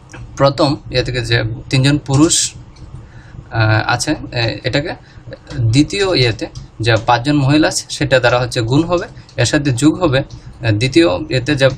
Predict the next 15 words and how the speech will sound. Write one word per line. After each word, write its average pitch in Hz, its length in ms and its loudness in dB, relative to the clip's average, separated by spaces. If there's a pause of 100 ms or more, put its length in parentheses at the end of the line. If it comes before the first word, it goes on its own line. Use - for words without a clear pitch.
এই 113 460 2 (1400)
মহিলা 147 540 4
আছে, 127 400 -2 (1200)
দ্বিতীয় 139 320 4 (220)
ইয়েতে 113 280 -2
যে 107 120 -4 (220)
দুইজন 143 360 4
পুরুষ 139 300 -2
আছে, - 180 -2 (1120)
এটার 127 200 -2
সাথে 165 220 0 (140)
মাল্টিপ্লাই 156 420 2
হবে 170 160 -6
হচ্ছে 196 300 -6 (400)
যে 113 140 2